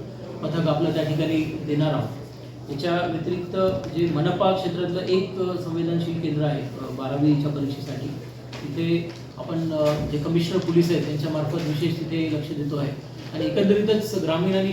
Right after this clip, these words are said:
शहरीमध्ये मिळून आपल्याला मी सांगू इच्छितो की जे जे संवेदनशील मन-, अ, संवेदनशील परीक्षा केंद्र आहेत तिथे आप-, तिथे आपण पोलिसांचा बंदोबस्त ठेवणार आहे. आणि आजच मी आता एक दुसरी सूचना या सर्व संस्था चालकांना दिलेली आहे की प्रत्येक संस्था चालकांनी किंवा संस्थेने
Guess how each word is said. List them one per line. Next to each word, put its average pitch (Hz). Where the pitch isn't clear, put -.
शहरीमध्ये 175
मिळून 175
आपल्याला 170
मी 170
सांगू 165
इच्छितो 165
की 175
जे 175
जे 208
संवेदनशील 185
मन-, 147
अ, 131
संवेदनशील 165
परीक्षा 208
केंद्र 165
आहेत 143
तिथे 175
आप-, -
तिथे 165
आपण 170
पोलिसांचा 170
बंदोबस्त 165
ठेवणार 156
आहे. 147
आणि 170
आजच 190
मी 190
आता 185
एक 156
दुसरी 180
सूचना 165
या 160
सर्व 165
संस्था 151
चालकांना 156
दिलेली 151
आहे 117
की 185
प्रत्येक 214
संस्था 196
चालकांनी 185
किंवा 185
संस्थेने 170